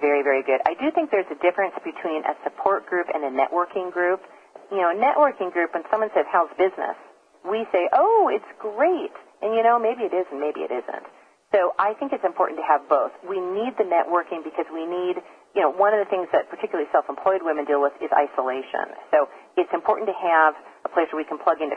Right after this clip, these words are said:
colleagues and build our referral sources, clients, all, information. Just, it's all wonderful stuff. And it's important that we have a place where we can be honest about what's really going on and really get into some of these,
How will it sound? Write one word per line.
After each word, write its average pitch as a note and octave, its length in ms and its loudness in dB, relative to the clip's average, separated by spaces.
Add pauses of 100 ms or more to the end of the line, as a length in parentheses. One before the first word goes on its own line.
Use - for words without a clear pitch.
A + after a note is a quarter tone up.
colleagues E3+ 480 2
and D3+ 160 -4
build D3 160 4
our C3 80 0
referral D#3 560 2
sources, D3 560 0
clients, D3+ 480 0
all, E3 160 2 (400)
information. D3 880 -2
Just, - 120 -10 (280)
it's F3 240 -4
all F3 240 4
wonderful D3+ 480 -2
stuff. - 320 2 (420)
And G#3+ 500 4
it's - 180 -6
important D#3 540 -2
that - 80 -2
we E3 80 -6
have D#3 140 2
a D3+ 40 -6
place D3+ 200 -4
where D3 80 -4
we D3 80 -6
can D3+ 120 -12
be C3 160 -10
honest C#3 360 -4 (600)
about - 160 2
what's - 180 -2 (120)
really D#3+ 380 -6
going C3 240 0
on C3 320 -2 (180)
and C#3+ 300 -2
really D#3+ 220 -2
get D#3 180 -4
into C#3+ 220 -6
some D3+ 120 -2
of C#3+ 60 -4
these, C3+ 220 -10